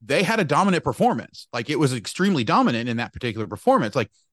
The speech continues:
stating fact is not, I don't think, um, you know, being extra dismissive of the team that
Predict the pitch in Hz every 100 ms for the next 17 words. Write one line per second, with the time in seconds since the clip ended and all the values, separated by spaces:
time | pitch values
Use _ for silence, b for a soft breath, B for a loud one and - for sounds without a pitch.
0 | _ _ _ _ - - 247 226 - 175
1 | 143 131 120 127 139 107 - - _ _
2 | _ - 113 117 - 120 104 - - _
3 | _ _ _ _ - 107 98 82 - -
4 | 117 98 92 _ 107 156 165 147 131 123
5 | 110 _ _ - 135 - - 131 117 101
6 | 135 - 127 123 - 107 95 117 113 101
7 | 92 - - 123 127 113 107